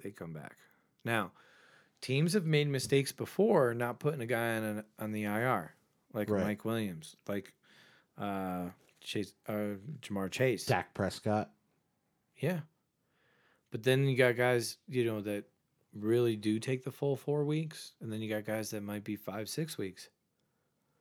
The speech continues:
Speaker 1: Now, how does that deal look? Carl got him.
Speaker 2: We'll see.
Speaker 1: 'Cause Diggs is amazing.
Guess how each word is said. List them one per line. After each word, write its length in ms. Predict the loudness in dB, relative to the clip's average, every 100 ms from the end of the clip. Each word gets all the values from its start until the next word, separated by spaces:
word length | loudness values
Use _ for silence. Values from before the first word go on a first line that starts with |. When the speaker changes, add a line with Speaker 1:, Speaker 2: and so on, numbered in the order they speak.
| _ _ _ _ _ -4
Speaker 1:
Now, 460 | 0 2 0 -4 -12 _ -12
how 140 | -6
does 140 | -6 -6
that 140 | -8
deal 180 | -10 -10
look? 260 | -12 -16 -20 _ _ _ _ _ _ _ _ _ _ _ _ _ _ _
Carl 260 | -8 -6 -4
got 260 | -4 -4
him. 160 | -6 -10 _ _ _ _ _ _ _ _ _ _ _ _ _ _ -2
Speaker 2:
We'll 100 | 0
see. 340 | 4 4 4 -2
Speaker 1:
'Cause 180 | -4 0
Diggs 340 | 6 8 6
is 140 | -2 -4
amazing. 460 | -4 -4 -4 -8